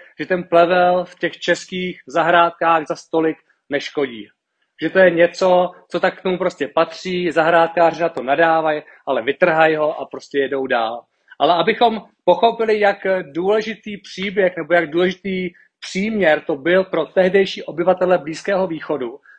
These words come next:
tak si musíme uvědomit, že bohužel překladatelé naší Bible se snažili co nejvíc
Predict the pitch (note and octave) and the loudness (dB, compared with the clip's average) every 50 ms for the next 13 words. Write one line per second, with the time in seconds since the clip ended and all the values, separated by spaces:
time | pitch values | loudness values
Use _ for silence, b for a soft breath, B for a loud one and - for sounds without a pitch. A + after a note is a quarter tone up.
0 | b - D3+ - - G3 F3+ F3+ F3 - - G3 F#3+ F#3+ F3 E3+ D3+ E3+ E3+ F3 | b -8 -8 -6 -4 -4 -4 -4 -4 -6 -4 -4 -2 0 0 0 2 4 4 4
1 | F3 D#3 D#3 D#3 E3+ F3+ - B B B B - B2 D#3 F3 F3 F3 - _ _ | 4 2 4 0 -2 -2 -4 B B B B -8 0 4 4 4 4 2 _ _
2 | C3+ G3+ A#3 A#3+ A#3+ A3 F#3 G#3 G3+ G3 G3 F3 - - _ _ _ _ _ _ | 4 4 6 6 4 2 2 2 4 4 2 -2 -4 -8 _ _ _ _ _ _
3 | _ _ _ _ - D#3 - F3+ F3+ F3+ F3 F3+ F3+ F3+ F3+ F#3 F#3+ F#3+ F#3+ b | _ _ _ _ -6 -4 -2 0 -2 -2 -2 -2 -2 -2 0 0 0 -2 -4 b
4 | b b b b b b b - - C3+ C3 C3+ D3+ - - - G3+ F3 D3 F3 | b b b b b b b -18 -14 -8 0 2 2 2 2 -2 -6 -2 0 0
5 | E3 E3 F#3 F3+ - G3 F3 - - D#3+ E3+ E3+ E3+ G3 F#3+ F#3+ F#3 - - F#3 | 2 4 2 2 2 -4 -10 -6 -2 -2 -2 0 0 0 0 0 -2 0 -2 -2
6 | E3+ E3+ F3 F#3+ G#3+ A3 F#3+ F3 E3+ E3+ F#3 F#3 - - - - | -2 0 0 2 2 0 -2 -2 -2 -2 -4 -4 -6 -10 -16 -16